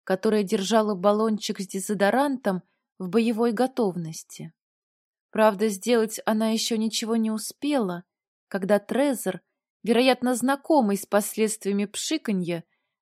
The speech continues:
припал на передние лапы и начал пятиться назад, задрав хвост ершиком. Мила тотчас же поняла, что избрала неверную тактику.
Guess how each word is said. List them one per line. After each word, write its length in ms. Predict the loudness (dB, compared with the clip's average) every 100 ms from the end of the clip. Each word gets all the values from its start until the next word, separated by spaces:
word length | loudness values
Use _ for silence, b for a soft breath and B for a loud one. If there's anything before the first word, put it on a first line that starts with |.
| _
припал 420 | -2 4 6 6
на 140 | 4 0
передние 500 | 0 0 0 0 2
лапы 520 | 4 2 0 -4 -4 _ _ _
и 160 | -4 -2
начал 440 | 0 -2 -2 -4
пятиться 540 | -2 -2 0 -4 -6 -2
назад, 680 | -2 -2 2 2 0 -6 _ _ _ _ -4
задрав 500 | 0 2 2 2 0
хвост 460 | -8 -4 -4 -6
ершиком. 720 | -4 -2 -4 -10 -14 -16 -16 -20 _ _ _ _ _ _ _ _ -2
Мила 320 | 2 4 4
тотчас 520 | 2 -2 0 2 2
же 120 | -2
поняла, 420 | -2 -2 2 0
что 240 | -2 -2 -4
избрала 500 | -4 -8 -2 2 2
неверную 640 | 2 0 0 0 0 -4
тактику. 640 | -4 -4 -8 -20 -18 -20